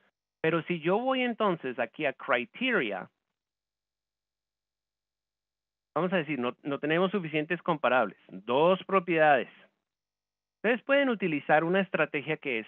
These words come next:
tomar un atributo, un atributo. Para que esto funcione, solo pueden utilizar un atributo. Podrían decir, "Quiero que Matrix me den las propiedades que sí tienen una piscina. El resto es lo mismo,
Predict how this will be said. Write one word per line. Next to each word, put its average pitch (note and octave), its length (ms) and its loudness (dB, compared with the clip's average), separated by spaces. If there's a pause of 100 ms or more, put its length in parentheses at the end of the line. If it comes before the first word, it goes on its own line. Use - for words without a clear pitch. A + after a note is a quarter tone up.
(100)
tomar C#3 420 0
un A#3 220 0
atributo, F#3 640 -4 (100)
un A3+ 320 4
atributo. E3+ 520 0
Para A#2 180 -2
que C#3+ 120 -4
esto F#3 200 -4
funcione, E3+ 400 -2
solo F3+ 220 -2
pueden F3 180 0
utilizar C#3+ 480 -6
un D#3+ 200 -2
atributo. C#3+ 480 -8 (960)
Podrían F3+ 440 4
decir, F3 400 -2 (840)
"Quiero A3+ 380 0 (300)
que D#3+ 360 0
Matrix F#3+ 480 0
me G3+ 160 2
den D3 300 2
las C#3+ 180 0
propiedades D3 460 0
que D3 160 -4 (140)
sí B3 160 -4
tienen A3 380 0
una G#3 180 0
piscina. - 500 -4 (760)
El D3+ 140 -2
resto G#3+ 560 2
es G3+ 160 2
lo G3+ 140 2
mismo, D#3+ 440 0